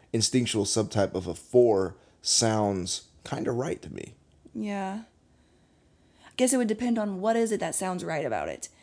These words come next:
Speaker 1: Mm.
Speaker 2: Because I would say that, I mean, we all carry very much a lot of characteristics. And it's, I would say it's probably possible that there are things that could be just like a four.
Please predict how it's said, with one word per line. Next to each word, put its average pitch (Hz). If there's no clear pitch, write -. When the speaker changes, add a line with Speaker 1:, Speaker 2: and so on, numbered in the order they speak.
Speaker 1:
Mm. 202
Speaker 2:
Because 208
I 202
would 214
say 220
that, -
I -
mean, 185
we 202
all 214
carry 202
very 190
much 175
a 190
lot 190
of 190
characteristics. 180
And 220
it's, 220
I 226
would 349
say 339
it's -
probably 302
possible 220
that 190
there 233
are 240
things 220
that -
could 220
be 226
just 165
like 151
a 139
four. -